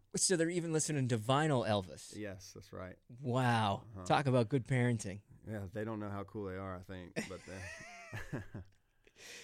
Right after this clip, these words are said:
Speaker 1: And also the Wilder Woods portion of it, it, it,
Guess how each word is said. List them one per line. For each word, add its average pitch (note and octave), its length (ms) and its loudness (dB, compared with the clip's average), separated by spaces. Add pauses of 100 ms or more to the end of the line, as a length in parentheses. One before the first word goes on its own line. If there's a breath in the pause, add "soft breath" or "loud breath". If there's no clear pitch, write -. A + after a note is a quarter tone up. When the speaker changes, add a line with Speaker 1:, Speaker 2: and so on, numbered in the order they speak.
(120 loud breath)
Speaker 1:
And E3 100 4
also G#3 340 6
the C3 100 8
Wilder D3 360 6
Woods C3+ 220 4
portion C#3 360 2
of A#2+ 120 8
it, A#2 160 2
it, A#2+ 100 -2 (280)
it, A2 180 0